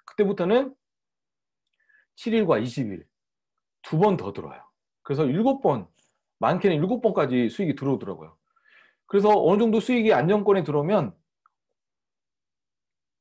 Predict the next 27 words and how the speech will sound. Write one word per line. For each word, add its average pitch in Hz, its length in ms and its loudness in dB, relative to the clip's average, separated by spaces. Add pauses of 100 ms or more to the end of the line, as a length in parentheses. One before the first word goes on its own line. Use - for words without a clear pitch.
(120)
써도 135 400 -4
써도 131 340 -4
써도, 117 380 -10 (120)
<laughs> - 100 -20
네, 131 640 0 (300)
수익이 233 340 4
줄지가 233 340 4
않는 127 320 0 (160)
그런 240 200 2
상황에 226 300 4
이르는 147 580 2 (100)
그런 214 180 4
분들을 165 220 -2
많이 135 240 0
봤어요. 98 520 -4 (680)
제가 190 500 4
얼마 180 240 4
전에 185 320 4
젊은 208 340 0
분하고 165 420 2
미팅을 147 340 -4
했더니요, 139 420 -2
젊은 160 200 -2
분이 151 220 -4
그런 156 300 -2
얘기를 123 180 -2
하시더라고요. 117 640 -4